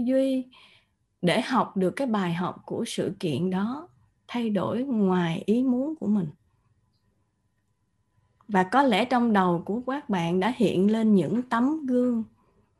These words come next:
những tấm gương đón nhận những cái thay đổi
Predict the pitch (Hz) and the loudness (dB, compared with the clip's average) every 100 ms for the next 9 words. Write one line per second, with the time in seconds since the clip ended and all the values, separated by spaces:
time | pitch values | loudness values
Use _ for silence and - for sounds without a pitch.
0 | _ _ _ _ _ _ - 214 269 285 | _ _ _ _ _ _ -2 0 2 2
1 | 339 269 269 262 226 247 294 392 269 180 | 4 6 6 4 4 2 4 4 4 2
2 | 170 190 190 202 254 294 302 277 269 262 | 0 2 2 0 -4 -8 -8 -6 -4 -2
3 | 208 170 196 269 | -2 -4 -4 -6